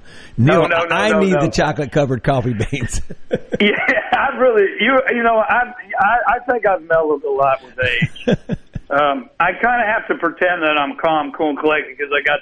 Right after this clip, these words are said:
Speaker 1: two kids in college, you know, and I don't know how I'm gonna pay for it, but, uh, good Lord willing, and, uh, the creek don't rise, I'm gonna eat some coffee beans this morning and write the
Speaker 2: <laughs>
Speaker 1: song that's gonna do that.
Speaker 2: Hey, you know, my mom and dad used to say they would put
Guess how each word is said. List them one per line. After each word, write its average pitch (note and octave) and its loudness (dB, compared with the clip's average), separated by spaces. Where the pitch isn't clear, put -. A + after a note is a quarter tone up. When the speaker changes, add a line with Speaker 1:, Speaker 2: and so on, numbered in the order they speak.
Speaker 1:
two D#3 -10
kids C#3 -4
in B2+ -20
college, B2 -2
you C3 -20
know, B2 -12
and - -16
I A#3 2
don't A#3 2
know G3+ 2
how G3 0
I'm E3+ -10
gonna E3+ 0
pay E3 0
for B2+ 0
it, A#2 -8
but, - -4
uh, C3+ 4
good A3 2
Lord G#3 2
willing, F#3+ 0
and, D#3+ -2
uh, D3 2
the D3 -4
creek A3 -2
don't F3+ 0
rise, D#3+ 0
I'm F3 0
gonna E3+ 0
eat E3 -4
some D3 -8
coffee D#3+ -2
beans D#3 -10
this - -20
morning D#3+ 0
and - 0
write E3 0
the E3 -2
Speaker 2:
<laughs> - -10
Speaker 1:
song D#3 0
that's C#3 -10
gonna C#3 -4
do D3 0
that. - -10
Speaker 2:
Hey, C#3+ 2
you C#3 2
know, C#3+ 2
my C#3+ 2
mom D#3 2
and C#3 2
dad C#3+ 2
used B2 0
to G#2 -2
say A2+ 2
they A2 2
would B2 -2
put D3+ 2